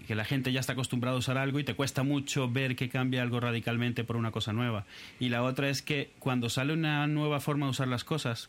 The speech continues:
cuando el gui en su momento y ahora con esas interfaces táctiles, todavía realmente no vemos el punto en el cual te hace clic y encuentran la forma en la que debe funcionar bien, la forma en la que finalmente está a la altura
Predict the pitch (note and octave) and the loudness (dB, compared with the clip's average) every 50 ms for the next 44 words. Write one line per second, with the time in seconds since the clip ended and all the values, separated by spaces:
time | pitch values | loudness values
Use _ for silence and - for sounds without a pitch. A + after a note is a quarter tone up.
0 | - - A#2 A2 G#2+ G#2+ G#2 G#2 G#2+ A#2+ B2+ B2+ B2 B2 A2+ - A#2+ A2+ A2 A#2 | -8 -4 -2 0 2 2 0 0 0 0 2 2 2 0 0 0 0 2 2 2
1 | B2+ B2 A#2+ A#2 A2 G#2 G2+ G2+ G#2 A2 A2+ A2+ - A#2 A#2 A2+ A2+ A2 A2 - | 2 0 0 0 0 0 0 0 0 0 0 -2 0 -2 -2 0 0 -2 -2 -2
2 | A2+ G#2 A#2 A2+ A2 G#2 - A#2 G#2 - - A#2+ C3 C3+ - - - - - - | -2 -2 0 -2 -2 -2 -2 -4 -4 -2 -2 -2 -2 -2 -4 -8 -14 -16 -16 -16
3 | - - - - - - - C3+ B2+ A#2+ A2+ A#2+ C3+ D#3 E3 D#3+ D#3 D#3+ D#3 D3+ | -16 -18 -20 -20 -8 -4 0 0 2 2 2 2 0 0 0 0 0 0 0 2
4 | D#3 D#3 D#3+ D#3+ C#3+ D#3 D3+ C#3+ C3+ D3+ D#3+ D#3 D3+ C#3+ C#3 C3 - - - B2+ | 2 2 0 2 2 2 2 2 2 2 2 2 2 2 0 0 -2 -2 0 0
5 | B2+ A#2+ G#2+ - C#3+ C#3+ C#3+ C#3 D#3 D3 C#3+ C3+ C3 - C#3 C3+ C3 C3+ C#3 - | 0 0 0 0 0 0 0 0 0 0 0 0 0 0 0 0 0 0 -2 -4
6 | - - - - - - - - - - D3 D3 - - C3 - - C3+ C3+ B2 | -6 -12 -20 -20 -20 -20 -20 -18 -4 -2 -2 0 0 0 -2 0 0 0 0 0
7 | - - - C#3 C3 A#2 A#2 - C3+ C3+ C#3 C#3 C#3 C3 B2 A#2+ A#2+ A#2 - - | -2 -2 -2 0 0 0 0 0 0 2 2 0 0 0 0 0 0 -2 -6 -12
8 | - - - - - B2 A2+ - - C3 C3 C3 C3+ C3+ C3 B2 - B2+ A2+ A#2+ | -20 -20 -20 -6 -4 -4 -2 0 0 2 2 2 2 2 2 0 0 0 0 0
9 | A#2+ A#2 A#2+ - C#3 B2+ A#2+ - A#2 A2 A2+ A2+ G#2+ G#2 G2+ G2+ G2+ A#2 A#2+ A2+ | 0 0 0 0 0 -2 0 0 0 0 2 0 0 -2 -6 -4 -2 0 0 0
10 | G#2 G#2 G2 G2+ G2+ - A#2 A2+ A#2+ B2 B2 A#2+ A#2 - - A2 - A#2+ A2+ A#2 | 0 0 -2 -2 -2 0 0 0 2 2 2 0 0 -2 -4 -4 -2 -2 0 0
11 | A#2 A#2+ B2+ C3+ C3+ B2+ B2 - C3 C3+ C3+ - - - - - - - - - | 0 0 2 2 0 0 0 0 -2 -2 -4 -8 -14 -16 -16 -18 -20 -20 -8 -4
12 | - B2+ - - C#3+ B2 B2+ B2 B2 A#2+ - C#3+ C#3+ B2+ A#2+ A#2+ | -2 -2 0 0 0 2 2 2 0 0 0 0 0 2 0 -2